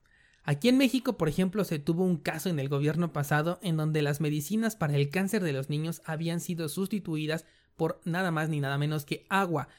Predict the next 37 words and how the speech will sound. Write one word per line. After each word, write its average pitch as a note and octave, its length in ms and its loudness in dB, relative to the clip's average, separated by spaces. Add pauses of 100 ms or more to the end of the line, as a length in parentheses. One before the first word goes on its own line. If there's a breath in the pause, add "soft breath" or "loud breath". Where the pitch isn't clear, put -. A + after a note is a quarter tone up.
(840 soft breath)
Esto G#3+ 220 2
resulta A3 380 6
demasiado F3+ 640 6
indignante, C#3+ 560 0
pero C3+ 220 -2
bueno, C#3+ 240 2
no F3+ 80 -2
nos G3 100 0
vamos G3 240 2
a E3+ 60 2
meter D3 320 2
en D#3 100 0
temas D3 280 0
políticos. D3 580 0 (340 soft breath)
La C#3+ 220 2
cosa G3+ 260 2
es F3+ 220 0
que D3 240 -4
un A3+ 160 4
medicamento D#3+ 640 0
puede D#3 220 2
estar D3+ 340 -2
debidamente E3+ 800 0
identificado D3+ 880 0 (280 loud breath)
y F3 120 0
ser A3+ 300 2
rastreado E3+ 760 0
por C#3+ 160 -4
cualquier C#3+ 440 0
persona D#3 520 -4
con F#3+ 180 -2
la F3+ 60 -2
ayuda D3+ 380 -2
de D3 140 0
su C#3 180 -6
dispositivo C#3 640 -4
móvil. D#3 420 0